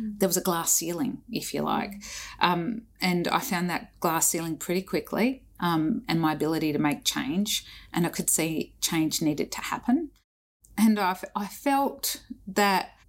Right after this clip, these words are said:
Speaker 2: yeah, I, I wasn't able to do that. So I, w-, I was only a Band-Aid for my Aboriginal Torres Strait Islander clients that I
Speaker 1: Mm.
Speaker 2: so, um,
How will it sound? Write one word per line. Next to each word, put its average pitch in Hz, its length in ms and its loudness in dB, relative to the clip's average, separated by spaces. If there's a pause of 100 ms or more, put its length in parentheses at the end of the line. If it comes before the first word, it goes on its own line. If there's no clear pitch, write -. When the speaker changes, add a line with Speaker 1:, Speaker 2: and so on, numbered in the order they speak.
(120)
Speaker 2:
yeah, - 460 2
I, 208 60 -4
I - 20 0
wasn't 226 360 4
able 196 380 0
to - 180 -2
do 190 180 4
that. 165 200 -2
So 202 140 2
I, - 160 4
w-, 202 180 0 (100)
I 208 120 2
was 202 100 0
only 226 400 4
a 180 60 -2
Band-Aid 214 640 -2 (100)
for 233 140 2
my 202 100 2
Aboriginal 190 460 -2
Torres 180 260 0
Strait 180 260 0
Islander 180 360 0
clients 214 640 0
that 185 240 0
I 180 100 2
Speaker 1:
Mm. - 40 0
Speaker 2:
so, 185 380 0 (540)
um, 170 480 0